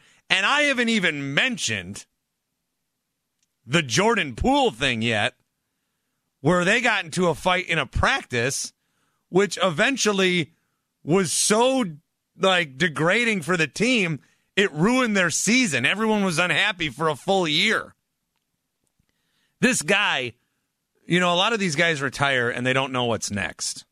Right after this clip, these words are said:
right? A lot of these guys retire and, uh, they don't know what's next, and it's hard for them to walk away. Draymond's career has been tailor-made for him for years. He s-, does part-time work with T N T and Turner. He is being basically,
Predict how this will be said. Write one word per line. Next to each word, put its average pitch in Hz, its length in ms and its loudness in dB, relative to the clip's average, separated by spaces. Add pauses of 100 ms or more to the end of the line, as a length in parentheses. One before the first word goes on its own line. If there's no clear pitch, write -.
(240)
right? 98 240 -2
A 101 40 -4
lot 117 140 0
of 120 60 -2
these 117 140 -2
guys 117 200 0
retire 113 500 -2
and, 98 180 -4 (400)
uh, 101 140 -4
they 107 120 0
don't 127 160 0
know 123 100 0
what's 117 200 -2
next, 117 360 -2
and 113 60 -4
it's 104 100 -8
hard 127 200 0
for 123 80 -6
them 120 140 -4
to 117 80 -2
walk 113 300 -2
away. 107 260 -4 (260)
Draymond's 240 460 0
career 175 460 0
has 127 140 -4
been 135 180 -2
tailor-made 147 580 -2
for 113 140 -6
him 107 180 -4
for 98 160 -10
years. 104 560 -6 (580)
He 156 460 0
s-, - 240 -4
does 143 540 -2
part-time 160 480 0
work 185 240 -2
with 180 100 -4
T 208 180 0
N 220 140 0
T 285 240 -2
and 151 140 -2
Turner. 196 420 -2 (480)
He 220 240 2
is 180 180 -2
being 196 440 0
basically, 180 800 0